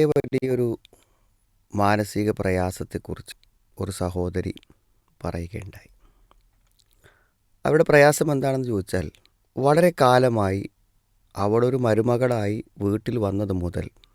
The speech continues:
ഭർത്താവിൻ്റെ മാതാവിൻ്റെ ഭാഗത്തു നിന്നും നിരന്തരമായ, ഏഹ്, മാനസിക പീഡനങ്ങൾ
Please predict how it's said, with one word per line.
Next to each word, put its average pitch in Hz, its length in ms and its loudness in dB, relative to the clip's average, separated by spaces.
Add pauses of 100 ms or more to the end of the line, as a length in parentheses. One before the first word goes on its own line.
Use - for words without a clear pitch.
(1160)
ഭർത്താവിൻ്റെ 135 540 4
മാതാവിൻ്റെ 117 640 2
ഭാഗത്തു 98 500 -2
നിന്നും 90 300 -4
നിരന്തരമായ, 101 840 -2 (1400)
ഏഹ്, - 260 -8 (260)
മാനസിക 139 640 2
പീഡനങ്ങൾ 110 640 -2